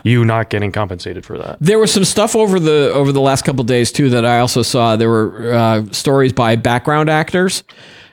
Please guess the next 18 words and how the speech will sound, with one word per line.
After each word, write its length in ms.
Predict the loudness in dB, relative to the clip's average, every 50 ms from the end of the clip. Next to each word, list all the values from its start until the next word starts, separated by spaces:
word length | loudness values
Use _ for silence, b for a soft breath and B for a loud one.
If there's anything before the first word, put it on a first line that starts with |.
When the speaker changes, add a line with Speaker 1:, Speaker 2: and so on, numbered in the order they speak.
| B B _ _ _
Speaker 2:
uh, 540 | 0 2 2 2 2 2 2 2 2 0 0 -4 -8 _ _ _ _ _ _ _ _
Speaker 1:
Mm-hmm. 340 | 2 2 2 2 0 0 -2
Speaker 2:
extras 440 | -4 -4 -4 -4 -2 0 0 0 0
basically, 600 | 0 0 0 0 -2 -2 -2 0 0 0 0 0
uh, 40 | 0
Speaker 1:
Mm-hmm. 360 | 0 2 2 0 0 -2 -2
Speaker 2:
that 160 | 0 0 2
have 140 | 2 0 0
gone 340 | 0 0 0 2 2 2 0
to 180 | 2 0 0 0
productions 580 | 2 2 2 2 0 0 0 0 0 0 2
and 160 | 2 2 4 4
they 80 | 2
were, 180 | 2 2 0 0 -2 -2 0
they 140 | 0 2
were 160 | 2 2 0 0
scanned, 500 | -2 -2 0 0 2 2 0 0 -2 -6 B B B B
Speaker 1:
Mm-hmm. 340 | 0 0 0 -2 -4 -6